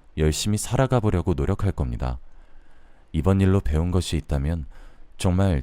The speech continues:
친구는 가려 사귀어야 되겠다는 것 하나는 제대로 배운 것 같아요.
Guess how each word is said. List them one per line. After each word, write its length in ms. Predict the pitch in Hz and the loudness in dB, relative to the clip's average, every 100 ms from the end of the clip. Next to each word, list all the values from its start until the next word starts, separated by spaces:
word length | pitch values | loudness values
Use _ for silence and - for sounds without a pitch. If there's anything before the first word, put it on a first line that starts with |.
| - | -4
친구는 560 | - 127 117 113 107 | -4 0 2 0 -2
가려 300 | - - 85 | -4 -2 0
사귀어야 360 | 110 113 117 117 | 0 0 2 2
되겠다는 500 | 101 92 - 92 90 | 2 0 0 0 0
것 140 | 85 - | -2 -4
하나는 380 | - 69 69 90 - - - | -2 -2 -2 -4 -8 -18 -12
제대로 360 | - 90 120 123 | 0 4 4 4
배운 240 | 110 85 | 2 0
것 120 | 65 | -2
같아요. 480 | - 64 69 60 55 | -4 -4 -4 -4 -6